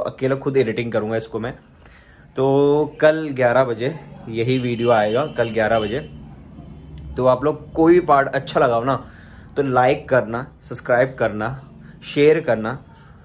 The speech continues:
ठीक है। अगर channel में नए हो तो please bell icon ज़रूर बजाना और subscribe करके ज़रूर जाना, और अपने यार दोस्तों को भी ना बंटवा दो यार।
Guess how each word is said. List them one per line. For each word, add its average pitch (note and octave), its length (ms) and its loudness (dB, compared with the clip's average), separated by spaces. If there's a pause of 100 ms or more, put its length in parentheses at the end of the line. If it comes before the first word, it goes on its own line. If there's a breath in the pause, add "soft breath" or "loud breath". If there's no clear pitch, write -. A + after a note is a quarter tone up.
(200 loud breath)
ठीक C#3+ 140 -4
है। C#3 280 -4 (220)
अगर D3+ 160 2
channel C3 340 -2
में C#3 120 -2
नए A#2 380 -2
हो B2+ 260 -2 (480)
तो C3 60 -4
please C3 440 -8 (200)
bell A#2+ 220 2
icon A#2 280 -2
ज़रूर G#2+ 280 -2
बजाना G#2+ 320 -4
और C#3 200 -2
subscribe G#2 440 -6
करके G2+ 240 -8
ज़रूर G#2 320 -6
जाना, G2+ 180 -6
और G#2 200 -2
अपने D#3+ 240 -2
यार D3 260 2
दोस्तों E3 300 -6
को F3 60 -8
भी G3 60 -4
ना A3+ 80 -2
बंटवा C#3+ 340 2
दो G#2+ 140 -8
यार। G2+ 240 -10